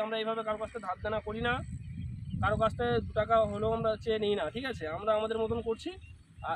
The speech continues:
আর সব বন্ধু বান্ধব বন্ধু বান্ধব মতন করছে। আমরা এখন একটা গ্রুপ হয়েছি, সেই গ্রুপে আছে হচ্ছে পাঁচজন, আপাতত একটা গ্রুপ করেছি। তো কি কেমনভাবে কি চলাফেরা করছি না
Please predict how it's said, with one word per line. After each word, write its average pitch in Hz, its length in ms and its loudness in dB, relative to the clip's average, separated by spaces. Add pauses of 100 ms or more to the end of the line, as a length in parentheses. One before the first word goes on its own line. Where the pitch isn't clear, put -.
আর 202 140 0
সব 226 160 -2
বন্ধু 233 200 0
বান্ধব 233 240 0
বন্ধু 220 160 0
বান্ধব 214 480 -2 (120)
মতন 185 240 -12
করছে। 160 160 -6 (120)
আমরা 208 200 0
এখন 226 140 4 (100)
একটা 220 120 -2 (100)
গ্রুপ 220 240 -6
হয়েছি, 226 260 0 (400)
সেই 208 220 0
গ্রুপে 226 300 -2
আছে 226 120 2
হচ্ছে 226 180 -8
পাঁচজন, 208 360 -2
আপাতত 226 320 0
একটা 220 180 0
গ্রুপ 233 200 -4 (280)
করেছি। 220 320 2 (500)
তো 185 60 -8 (140)
কি 233 120 -6 (140)
কেমনভাবে 220 440 2 (120)
কি 226 120 -6 (300)
চলাফেরা 208 420 0
করছি 220 260 -2
না 214 40 4